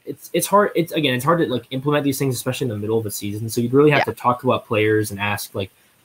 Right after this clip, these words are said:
Speaker 1: what people think about this. And a lot of times, like, I think the rules are shaped by the way the competitors will react to them. And it's like, even if this might be a good idea for the fans, that doesn't mean that the people playing are gonna wanna do this.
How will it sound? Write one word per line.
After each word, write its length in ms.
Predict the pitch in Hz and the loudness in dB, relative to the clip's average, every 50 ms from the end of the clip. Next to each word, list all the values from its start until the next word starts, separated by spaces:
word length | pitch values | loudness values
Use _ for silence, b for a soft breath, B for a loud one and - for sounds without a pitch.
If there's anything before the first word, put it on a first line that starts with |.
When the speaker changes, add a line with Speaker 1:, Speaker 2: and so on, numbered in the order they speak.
| _ _ - | _ _ -2
Speaker 1:
what 240 | 120 120 127 123 - | 2 4 4 4 2
people 240 | - 123 - 117 | -4 -8 -6 -6
think 300 | 113 - - 120 110 107 | -10 -8 -8 -8 -6 -4
about 240 | 117 107 104 104 - | -4 -4 -4 -4 -4
this. 180 | - 107 101 - | -6 -6 -4 -4
And 80 | 120 | -2
a 60 | 123 139 | 2 2
lot 120 | 170 180 | 4 4
of 80 | 131 - | 2 2
times, 220 | 139 127 123 110 | 0 0 0 0
like, 220 | 117 101 - _ _ _ _ _ _ _ _ _ _ _ _ _ _ _ - | 0 -2 -2 _ _ _ _ _ _ _ _ _ _ _ _ _ _ _ 0
I 60 | 131 | 2
think 120 | 143 160 | 4 6
the 80 | 156 131 | 6 6
rules 280 | 113 117 123 131 123 117 | 4 4 4 4 2 2
are 40 | |
shaped 340 | 107 - - 117 110 - - | -4 -2 -2 -2 -4 -2 -4
by 80 | 117 113 | -4 -2
the 80 | 110 | -2
way 140 | 107 107 110 | 0 -2 -2
the 60 | 110 | -2
competitors 480 | 107 - 113 113 - 107 107 104 107 104 | -2 -4 -6 -6 -6 -4 -4 -2 -4 -2
will 140 | 107 107 104 | -2 -2 -2
react 400 | 98 98 104 104 101 - - - | -2 -2 -2 -2 -4 -6 -10 -8
to 80 | - 127 | -4 -2
them. 320 | 127 127 127 139 139 147 _ | -2 -2 -2 -4 -8 -10 _
And 160 | - 120 110 107 | -4 -2 -2 -2
it's 100 | 104 - | 0 0
like, 220 | 117 107 - _ - | -2 -2 -2 _ -2
even 200 | 127 127 131 127 | 0 2 2 2
if 140 | 117 110 - | 2 0 0
this 180 | - 110 - - | -4 -6 -4 -4
might 160 | 110 101 101 | -4 -4 -2
be 60 | 107 | -4
a 60 | 107 | -4
good 140 | 101 110 104 | -2 -2 -2
idea 360 | 101 101 98 101 104 104 101 | -2 -2 -2 -2 0 0 0
for 140 | 101 - 101 | 0 -2 -8
the 100 | 98 95 | -10 -6
fans, 480 | - 147 165 196 214 214 214 208 - - | -2 0 0 2 2 0 -4 -8 -10 -6
that 140 | - - | -6 -2
doesn't 200 | 107 107 113 110 | 0 0 0 0
mean 140 | 104 101 104 104 | 0 0 -2 -2
that 100 | 101 - | -4 -6
the 80 | 104 98 | -8 -12
people 320 | - - 117 110 104 95 _ - | -4 -4 -4 -4 -4 -10 _ -8
playing 340 | - 123 127 131 135 139 131 | -4 0 0 2 2 0 0
are 60 | 123 | -2
gonna 200 | 110 117 110 107 | -2 -2 -2 -2
wanna 240 | 110 113 117 120 113 | 0 0 0 0 2
do 120 | 113 123 123 | 2 4 4
this. 360 | 127 131 131 - - - | 4 4 2 0 -6 -10